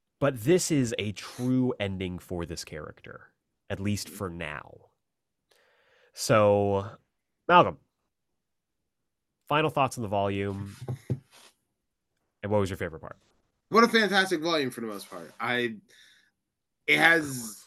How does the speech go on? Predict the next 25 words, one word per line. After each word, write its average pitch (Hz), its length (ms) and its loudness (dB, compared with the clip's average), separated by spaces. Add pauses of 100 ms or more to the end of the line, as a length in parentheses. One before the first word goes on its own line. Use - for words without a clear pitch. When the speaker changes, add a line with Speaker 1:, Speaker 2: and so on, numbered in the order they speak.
(320)
Speaker 2:
the 156 280 -4
two, 196 600 0 (640)
what 147 300 -2
I 175 60 4
think 180 200 2
are 180 80 2
the 165 100 0
two 185 160 -2
weakest 190 340 0
issues 185 280 -4
of 170 120 -4
the 175 80 -2
run, 190 380 -2 (680)
followed 165 380 2
by 156 580 4 (640)
maybe 247 440 -2
three 151 280 -2
of 202 80 -2
the 180 80 -4
strongest 269 460 -6
issues 104 280 -10
of 98 120 -12
the 104 120 -8
entire 170 560 -6
run. 175 380 -8